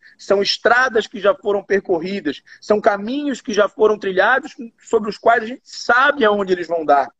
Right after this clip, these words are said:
E você segura determinado tipo de pagamento, por exemplo, segura um pagamento pra um banco neste momento, vamos até um banco fazer uma negociação e vamos investir esse dinheiro em marketing. Isso vai ser bom, inclusive, pro próprio banco,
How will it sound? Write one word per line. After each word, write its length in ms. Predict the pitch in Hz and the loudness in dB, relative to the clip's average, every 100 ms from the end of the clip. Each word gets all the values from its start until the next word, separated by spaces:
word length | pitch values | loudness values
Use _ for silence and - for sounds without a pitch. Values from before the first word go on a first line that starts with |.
| - - - | -20 -16 -4
E 80 | |
você 280 | 202 226 - | 2 2 2
segura 720 | 269 - 233 196 311 392 262 226 208 | 0 0 0 4 6 6 4 0 -6
determinado 580 | 220 240 220 226 220 | -6 -4 -2 0 0
tipo 240 | 208 233 202 | -2 -16 -16
de 80 | 185 | -4
pagamento, 440 | 196 190 185 175 | -2 0 -4 -6
por 100 | 190 | -4
exemplo, 200 | 185 190 | -4 -4
segura 500 | - 320 262 294 330 | -6 -6 -4 -2 0
um 100 | 233 | 0
pagamento 500 | 233 214 202 208 202 | 0 0 0 -2 -6
pra 120 | - | -6
um 100 | 196 | -2
banco 280 | 185 208 196 | 0 0 -2
neste 260 | 180 170 165 | -6 -6 -4
momento, 360 | 160 214 262 _ - - | 0 2 0 _ -20 -18
vamos 360 | 160 262 320 240 | 0 2 2 0
até 200 | - 233 | 0 -4
um 120 | 226 | -2
banco 280 | 202 220 - | 0 0 2
fazer 220 | 208 185 | 0 0
uma 120 | 190 | 0
negociação 600 | 180 165 165 - 247 277 - - - | 0 0 0 0 0 0 -4 -14 -2
e 80 | |
vamos 360 | 247 269 311 262 | 2 4 2 0
investir 440 | 262 247 - 294 | 2 2 2 2
esse 140 | 254 - | 2 2
dinheiro 280 | 254 233 262 | 0 0 0
em 60 | |
marketing. 600 | 247 254 233 - - 127 - - - - | 2 0 0 -8 -10 -14 -20 -20 -20 -8
Isso 340 | 254 302 - 269 | 2 4 4 2
vai 140 | 247 | 2
ser 180 | 208 233 | 2 0
bom, 160 | 202 320 | 2 0
inclusive, 380 | 349 240 311 | 0 0 0
pro 200 | 381 359 | 2 0
próprio 380 | - 262 - 320 | 2 2 2 0
banco, 520 | 208 208 170 - 127 | 2 2 0 -6 -12